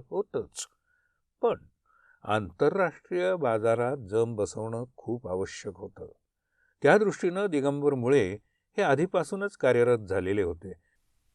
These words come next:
छत्रपती संभाजीनगर इथं दोन हजार पंधराच्या दरम्यान मोठं औद्योगिक प्रदर्शन झालं. तिथं विजय गिअर्सचा स्टॉल होता. त्यानंतर त्यांच्या उद्योजक मित्रांनी बंगलोरच्या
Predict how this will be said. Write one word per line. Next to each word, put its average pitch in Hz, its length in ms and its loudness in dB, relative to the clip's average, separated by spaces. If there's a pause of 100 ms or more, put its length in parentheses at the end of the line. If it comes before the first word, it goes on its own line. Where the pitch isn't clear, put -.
(160)
छत्रपती 139 500 2
संभाजीनगर 120 760 -2
इथं 139 340 2 (320)
दोन 131 240 2
हजार 135 300 -4
पंधराच्या 113 560 0
दरम्यान 98 480 0 (460)
मोठं 120 520 0
औद्योगिक 135 600 4
प्रदर्शन 117 520 -2
झालं. 107 380 0 (480)
तिथं 214 320 4
विजय 139 360 2
गिअर्सचा 135 600 2
स्टॉल 95 420 0
होता. 87 380 -12 (640)
त्यानंतर 127 440 4
त्यांच्या 123 600 2
उद्योजक 117 580 2
मित्रांनी 113 600 0 (560)
बंगलोरच्या 147 840 8